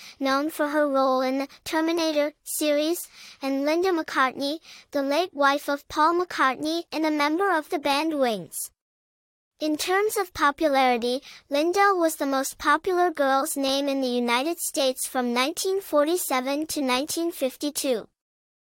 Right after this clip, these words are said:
As for personality traits, those named Linda are often thought to be creative,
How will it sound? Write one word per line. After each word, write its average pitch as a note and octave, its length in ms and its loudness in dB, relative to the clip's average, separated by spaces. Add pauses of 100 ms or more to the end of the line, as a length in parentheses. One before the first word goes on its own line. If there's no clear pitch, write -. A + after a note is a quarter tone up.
(360)
As E4 240 0
for E4 160 0
personality D#4 800 0
traits, C4 580 -4 (300)
those F4 280 0
named D#4+ 300 0
Linda C#4+ 580 0
are C4+ 160 0
often D4+ 440 -2
thought C4 320 2
to C#4+ 100 -8
be C#4 140 -4
creative, D4+ 680 -2